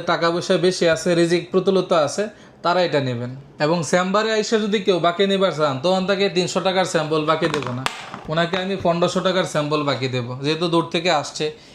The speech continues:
ইন্টারভিউ এবং সাক্ষী রেখা। এখন আপনার বিবেচনা অনুযায়ী আপনি নিতে পারেন।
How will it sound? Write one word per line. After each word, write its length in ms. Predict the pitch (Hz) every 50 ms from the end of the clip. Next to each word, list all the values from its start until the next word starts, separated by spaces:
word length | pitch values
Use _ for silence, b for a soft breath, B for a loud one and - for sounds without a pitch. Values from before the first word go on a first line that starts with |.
| B B B
ইন্টারভিউ 460 | 180 190 196 185 214 208 190 180 185
এবং 240 | 185 175 165 196 202
সাক্ষী 360 | 190 - 180 - - - 156
রেখা। 300 | 143 135 131 117 135 127 135 - - - - -
এখন 240 | 160 160 160 196 202
আপনার 440 | 190 175 160 156 160 185 185 170
বিবেচনা 500 | 151 151 156 160 180 180 185 - 190 185
অনুযায়ী 360 | 185 180 175 175 165 160 180 190
আপনি 300 | 160 139 - 143 139 135
নিতে 280 | 135 139 139 160 156
পারেন। 320 | 135 131 123 117 120 127